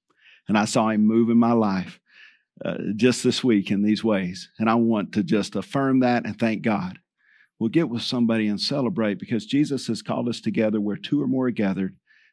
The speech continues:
There he is in our midst. So we're here for him to be in our midst. Father God, thank you for this, your time, for this, your church. Raise us up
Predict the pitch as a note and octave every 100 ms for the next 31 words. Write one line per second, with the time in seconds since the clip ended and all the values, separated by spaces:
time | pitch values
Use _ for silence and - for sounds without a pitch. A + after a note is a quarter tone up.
0 | - A2+ A2 - A2 F2+ A2+ - _ _
1 | _ _ _ _ _ _ _ - G#2+ G2
2 | G2+ F2+ - - - _ _ _ _ -
3 | G#2 A#2+ A#2 - B2 A2+ G2+ A#2 A2 G2+
4 | F#2+ G#2 G#2+ G#2+ G2+ - A#2+ A#2+ B2 A#2
5 | B2+ B2 - A2+ A2 A#2 - C#3+ - F2+
6 | D#2+ - _ _ - - - G#2+ G2 -
7 | G#2+ - G#2 E2 - - _ G#2 A2 A#2
8 | A#2+ A2+ G#2 F2